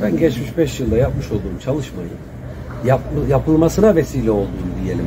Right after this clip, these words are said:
daha doğrusu. Çünkü biz heyetiz, ilçe kaymakamı var, ben varım, diğer meclis üyesi arkadaş var.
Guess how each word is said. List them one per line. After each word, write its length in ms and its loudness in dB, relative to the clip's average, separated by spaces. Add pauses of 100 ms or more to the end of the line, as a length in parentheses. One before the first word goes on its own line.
daha 140 0
doğrusu. 360 -2 (120)
Çünkü 200 0
biz 140 -2
heyetiz, 360 2 (160)
ilçe 140 0
kaymakamı 560 2
var, 180 4
ben 200 2
varım, 300 2
diğer 160 6
meclis 360 0
üyesi 220 0
arkadaş 380 -2
var. 80 -4